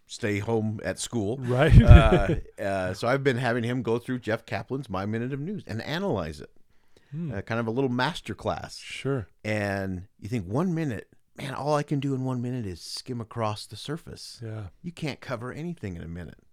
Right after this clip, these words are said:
Speaker 1: And I said, "No, listen to Jeff Kaplan, because you will learn what it means to get to the essence of an issue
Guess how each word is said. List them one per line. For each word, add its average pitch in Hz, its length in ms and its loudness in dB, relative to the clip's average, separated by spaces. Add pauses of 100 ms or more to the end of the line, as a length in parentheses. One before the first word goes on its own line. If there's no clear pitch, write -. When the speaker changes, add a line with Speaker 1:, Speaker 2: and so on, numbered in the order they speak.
(640)
Speaker 1:
And 98 80 -8
I 98 60 -4
said, 98 180 -6
"No, 104 320 -6 (200)
listen 120 280 -8
to 95 60 -8
Jeff 101 300 -6
Kaplan, - 500 -14 (640)
because 101 280 -8
you 120 120 -2
will 113 120 -2
learn 104 480 -4
what 98 200 -8
it 92 100 -8
means 95 600 -6 (200)
to 95 140 -14
get 90 220 -12
to 101 100 -12
the 87 200 -14 (140)
essence - 640 -12 (560)
of 82 160 -10
an 82 80 -8
issue 80 400 -14